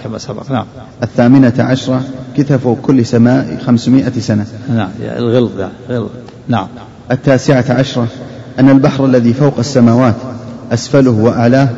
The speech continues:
Speaker 2: خمسمائة سنة، والله أعلم.
Speaker 1: انتهى؟
Speaker 2: انتهى. أحسن الله.
Speaker 1: الحمد لله. نعم، سم.
Speaker 2: أحسن الله إليكم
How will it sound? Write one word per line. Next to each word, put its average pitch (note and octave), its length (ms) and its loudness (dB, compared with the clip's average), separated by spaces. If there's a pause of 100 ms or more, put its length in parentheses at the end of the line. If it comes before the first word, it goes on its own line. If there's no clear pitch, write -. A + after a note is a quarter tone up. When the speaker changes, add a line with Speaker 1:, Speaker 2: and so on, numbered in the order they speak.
Speaker 2:
خمسمائة B2 600 0
سنة، A#2+ 320 2 (320)
والله A#2 480 2
أعلم. G#2 260 -2 (320)
Speaker 1:
انتهى؟ B2 280 -2 (320)
Speaker 2:
انتهى. G#2 200 -2
أحسن G#2+ 260 -8
الله. G2+ 140 -8 (120)
Speaker 1:
الحمد G2+ 140 -8
لله. - 120 -10 (160)
نعم، A#2 100 -6 (140)
سم. - 180 -8 (340)
Speaker 2:
أحسن C#3 240 -4
الله G#2+ 260 0
إليكم G2+ 300 -4